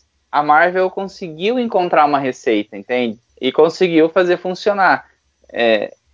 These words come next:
e o que eu acredito é que a D C não conseguiu, ela chegou perto, ela, ela, ela acertou com a Mulher Maravilha. Eu, eu vou falar uma coisa que de repente vocês me derrubem da chamada, mas teve acertos no filme da Liga,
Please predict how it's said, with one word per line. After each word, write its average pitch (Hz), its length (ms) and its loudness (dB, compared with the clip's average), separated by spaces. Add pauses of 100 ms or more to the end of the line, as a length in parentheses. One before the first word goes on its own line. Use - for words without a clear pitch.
(160)
e 170 200 4
o 196 60 4
que 208 120 2
eu 220 100 6
acredito 170 840 2
é 147 180 6
que 165 400 -2
a 147 100 6
D 139 200 -2
C - 180 -4
não 135 220 -2
conseguiu, 160 680 -4 (480)
ela 127 240 4
chegou 135 300 2
perto, 139 320 0
ela, 123 260 0
ela, 127 220 4
ela 131 400 4
acertou 156 520 -2
com 160 120 -6
a 143 40 -4
Mulher 123 220 -2
Maravilha. 117 560 -4 (240)
Eu, 196 260 4 (140)
eu 165 320 4
vou 160 160 0
falar 160 300 0
uma 156 140 0
coisa 151 280 2
que 151 140 -6
de 151 80 4
repente 151 320 0
vocês 147 260 -6
me 147 80 -8
derrubem 143 380 2
da 139 80 0
chamada, 123 500 0
mas 104 340 -6 (840)
teve 185 300 4
acertos 147 440 0
no 131 120 -8
filme 131 200 -8
da 120 120 -2
Liga, 120 400 -6